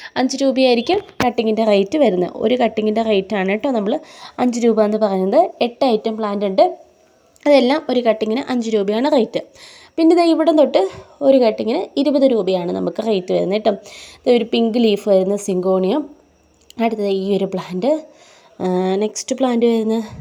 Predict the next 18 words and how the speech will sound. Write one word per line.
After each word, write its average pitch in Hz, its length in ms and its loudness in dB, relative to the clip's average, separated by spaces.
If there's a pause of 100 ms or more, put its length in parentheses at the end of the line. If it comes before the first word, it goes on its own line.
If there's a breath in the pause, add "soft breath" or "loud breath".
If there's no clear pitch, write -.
(140)
നമ്മുടെ 196 220 -4 (100)
എപ്പേഷ്യ 190 460 -2
ആണ് 180 120 -4
കേട്ടോ. - 180 -2 (140)
റെഡ് 220 320 -2
കളർ 202 200 -2 (140)
പൂവാണ് 185 440 -2
വരുന്നത് 185 400 0
ഇതിന്. 202 240 0 (680 loud breath)
അടുത്ത 269 280 2 (320)
എപ്പേഷ്യ 277 440 2
വരുന്നത് 262 300 4 (100)
ഈ - 20 -2 (160)
ഒരു 214 120 2 (340 loud breath)
തരമാണ്, 190 640 0 (720 loud breath)
ഇതിനും 277 240 0 (220)
ഇരുപത് 226 300 2
രൂപയായിരിക്കും 185 680 6